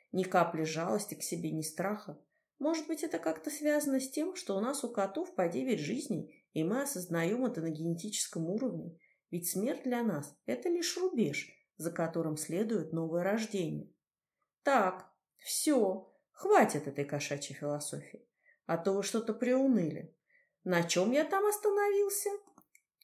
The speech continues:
На том, что ты летишь и ни о чем не думаешь,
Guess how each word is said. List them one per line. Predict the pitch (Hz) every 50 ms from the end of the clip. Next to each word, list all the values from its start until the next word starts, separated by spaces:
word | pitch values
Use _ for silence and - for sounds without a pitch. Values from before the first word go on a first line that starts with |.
| _ _ - - _ _ _ _ _
На | 202 202 202 196 185
том, | - - 233 285 480 587 -
что | - - - 208
ты | 202 - 165
летишь | 156 160 156 160 - 254 - -
и | 233
ни | 175 156
о | 147 147
чем | 147 - 160 151 165
не | 165
думаешь, | 160 160 - 151 147 135 - - - - - _